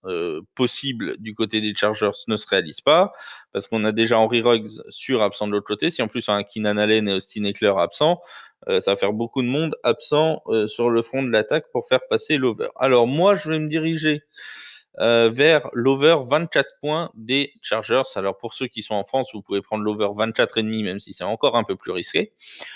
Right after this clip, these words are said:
Je le précise tout de suite, c'est un choix relativement risqué.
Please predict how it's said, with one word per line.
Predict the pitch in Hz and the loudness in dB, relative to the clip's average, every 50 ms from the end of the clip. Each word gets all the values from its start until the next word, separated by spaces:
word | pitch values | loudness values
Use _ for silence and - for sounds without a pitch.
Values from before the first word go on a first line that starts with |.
| - - - _ | -18 -20 -14 _
Je | 123 139 | 0 0
le | 156 165 | 0 2
précise | - 185 170 - - 165 156 - | 4 2 2 2 2 -4 -4 0
tout | 160 156 | 0 0
de | 147 | 0
suite, | - 208 214 208 | 0 -4 -4 -4
c'est | - - - 143 | -6 -2 0 2
un | 135 131 | 2 2
choix | 131 - - - 170 180 190 | 0 -4 -2 2 2 2 4
relativement | 165 156 131 131 127 - 135 135 143 165 190 170 | 4 4 4 4 2 0 -4 -2 2 2 2 2
risqué. | - 131 151 156 - - - - 104 - | 2 -2 -8 -8 -8 -12 -8 -6 -6 -6